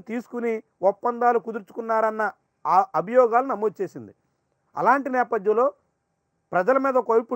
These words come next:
ట్రూ అప్ ఛార్జీల భారం. ట్రూ అప్ ఛార్జీలు అంటే ఏంటి? ఎక్కడో విద్యుత్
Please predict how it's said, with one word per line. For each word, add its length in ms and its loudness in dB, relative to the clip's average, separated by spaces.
ట్రూ 180 -6
అప్ 200 -2
ఛార్జీల 440 0
భారం. 200 -2
ట్రూ 180 -6
అప్ 140 2
ఛార్జీలు 360 2
అంటే 200 -2
ఏంటి? 220 -2
ఎక్కడో 360 2
విద్యుత్ 340 -8